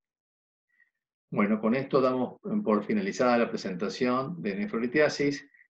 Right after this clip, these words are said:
y los invito a completar estos conceptos en la lectura de la bibliografía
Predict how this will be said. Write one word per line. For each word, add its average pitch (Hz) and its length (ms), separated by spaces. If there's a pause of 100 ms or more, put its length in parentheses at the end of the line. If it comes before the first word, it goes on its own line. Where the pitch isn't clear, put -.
(140)
y - 100
los 104 200
invito 113 460
a 107 100
completar 113 680
estos 104 300
conceptos 120 840 (280)
en 95 80
la 95 100
lectura 104 640
de 95 300
la 92 80
bibliografía 92 760